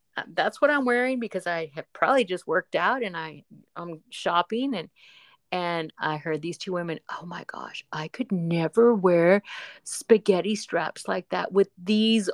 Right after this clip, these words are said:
arms of mine. You know, people over fifty shouldn't wear that." And I was like, "Oh my God, they're talking about me." And I looked at them like, you know, I gave them this nod, like, "Yeah, what's up?"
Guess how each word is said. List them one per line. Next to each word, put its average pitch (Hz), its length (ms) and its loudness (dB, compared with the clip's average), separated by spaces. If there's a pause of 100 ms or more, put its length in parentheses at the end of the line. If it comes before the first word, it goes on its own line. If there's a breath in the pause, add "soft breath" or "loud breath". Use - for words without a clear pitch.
(100)
arms 185 720 2
of 165 220 0
mine. 156 520 -8
You 196 120 -2
know, 175 140 -2
people 202 380 -2
over 180 280 -2 (200)
fifty 180 520 -6 (220 loud breath)
shouldn't 220 500 4
wear 175 380 4
that." 156 320 2
And 170 100 -6
I 175 140 2
was 180 140 -4
like, 160 240 -2 (600)
"Oh 262 160 2
my 254 200 4
God, 226 240 0
they're 208 160 -4
talking 254 400 -8
about 233 360 -8
me." 190 520 -8 (480 soft breath)
And 214 520 4 (140)
I 208 200 2
looked 226 360 0
at 233 200 0 (100)
them 233 420 -4 (160)
like, 190 320 -2 (420)
you 220 140 -6
know, 202 80 -4
I 190 120 -2
gave 202 280 -4
them 190 220 -6
this 175 240 -10
nod, 180 420 -2
like, 175 280 -4
"Yeah, 196 200 -4
what's 196 260 -8
up?" 202 220 -4